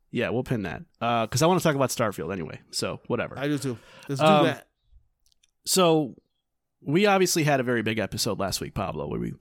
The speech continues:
Speaker 2: Mm-hmm.
Speaker 1: huge deep dive into our, uh, early impressions of Starfield, and early being roughly, I think at the time I was, I was about ten hours deep. I don't know how many hours you've sunk into it. It sounds like a lot, Pablo. I'm at, I think, thirty-eight or forty hours or something like that right now.
Speaker 2: Mm-hmm.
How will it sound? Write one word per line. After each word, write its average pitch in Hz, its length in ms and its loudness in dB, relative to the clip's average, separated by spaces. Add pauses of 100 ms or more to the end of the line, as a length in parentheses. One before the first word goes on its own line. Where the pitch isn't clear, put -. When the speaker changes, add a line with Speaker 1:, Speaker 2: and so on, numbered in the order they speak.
(340)
Speaker 2:
Mm-hmm. 214 160 -6
Speaker 1:
huge 160 500 4
deep 113 180 -2
dive 80 460 -4
into 110 440 0
our, 101 340 -2 (400)
uh, - 260 -4
early 139 260 2
impressions 127 480 -2
of 127 60 -4
Starfield, 117 440 0
and 135 120 -2
early 190 460 2
being 147 680 2 (260)
roughly, 135 580 2
I 120 60 2
think 139 160 0
at 208 60 -4
the - 80 -10
time 131 400 0
I 120 100 2
was, 117 220 -2
I 120 120 -4
was 110 100 -2
about 110 200 -2
ten 131 180 0
hours 110 320 0
deep. 110 280 -2 (300)
I 151 80 4
don't 196 100 4
know 175 80 4
how 151 180 4
many 131 220 2
hours 120 320 2
you've 120 120 -2
sunk 123 220 0
into 127 220 0
it. 110 60 2
It 107 60 -8
sounds 165 200 2
like 135 100 -4
a 123 60 0
lot, 117 240 2
Pablo. 123 280 0
I'm 156 220 0
at, 135 340 0
I 123 100 -2
think, 147 260 -2
thirty-eight 143 800 -2
or 110 120 -6
forty 151 400 -2
hours 165 320 0
or 160 40 -4
something 175 180 -2
like 180 140 0
that 180 120 0
right 175 140 0
now. 175 200 2
Speaker 2:
Mm-hmm. 127 160 -6